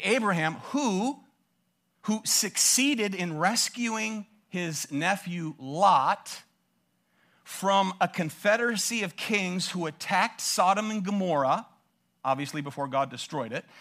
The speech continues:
They attacked Sodom and Gomorrah. They took loot, and they took Lot with them, captive. Abraham gathers his men, went on, and destroyed those enemies,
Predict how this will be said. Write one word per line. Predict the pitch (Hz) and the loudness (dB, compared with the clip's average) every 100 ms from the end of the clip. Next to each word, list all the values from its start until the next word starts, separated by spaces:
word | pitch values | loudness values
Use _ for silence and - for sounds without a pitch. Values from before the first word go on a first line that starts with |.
| - | -14
They | - 151 | -6 -6
attacked | 139 - 185 196 220 - - _ _ | -6 0 4 4 2 -10 -20 _ _
Sodom | - 202 185 196 | -4 4 4 4
and | 202 | 0
Gomorrah. | 202 196 160 151 170 185 - - | -2 -2 0 2 0 -2 -16 -6
They | 160 160 | -4 -4
took | - - 196 185 - - | -8 -2 -2 -2 -14 -14
loot, | 147 156 208 262 226 269 - - - - 180 | -6 0 4 4 2 -2 -4 -4 -6 -10 -2
and | 185 | -2
they | 160 185 | 0 -4
took | - - 214 202 - | -4 0 0 0 -6
Lot | 135 156 214 226 180 196 - - - _ - | -2 4 6 8 6 2 0 -12 -12 _ -8
with | 143 208 151 139 | 0 0 0 -2
them, | 135 90 - _ _ _ _ _ _ _ _ _ _ | -2 -4 -10 _ _ _ _ _ _ _ _ _ _
captive. | 196 190 185 160 101 - _ _ _ _ _ _ - - - | 4 4 2 -4 -6 -10 _ _ _ _ _ _ -20 -18 -2
Abraham | 190 208 220 202 202 180 | 0 4 4 4 2 2
gathers | 165 185 202 208 220 | 4 4 4 -2 -2
his | 208 185 | -4 -2
men, | 175 170 175 - - | 0 0 -4 -10 -16
went | 113 156 208 233 | -2 0 2 0
on, | 190 170 165 160 165 - _ | 0 2 4 2 0 -12 _
and | 151 147 | -4 -4
destroyed | 135 - - - - 151 180 190 180 147 | -6 -6 -6 -6 -8 -4 -2 0 0 -2
those | 139 120 - | -6 -6 -6
enemies, | 123 104 92 71 - - | -8 -8 -12 -16 -16 -18